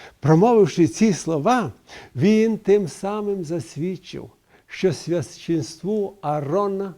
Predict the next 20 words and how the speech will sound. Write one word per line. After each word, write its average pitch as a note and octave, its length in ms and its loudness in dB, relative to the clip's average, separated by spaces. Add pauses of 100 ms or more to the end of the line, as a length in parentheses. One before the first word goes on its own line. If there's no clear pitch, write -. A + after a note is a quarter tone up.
покладено C#3+ 800 -6
край. B2+ 320 -8 (500)
Каяфа E3 640 2 (220)
виконував A#3+ 880 4
свої A3 420 2
обов'язки A3+ 800 -2
первосвященника G#3 1040 -2 (160)
саме A3+ 380 -2
в G#3 60 -2
той A3+ 220 0
час, E3+ 460 -2 (360)
коли F#3+ 400 4 (340)
образи G3 800 0
і F3+ 180 0
тіні A3+ 760 4 (220)
мали A3+ 400 0
зустрітися G#3+ 920 -2
з C#3 100 -4
реальністю, A3 1120 0 (280)
коли A3+ 300 2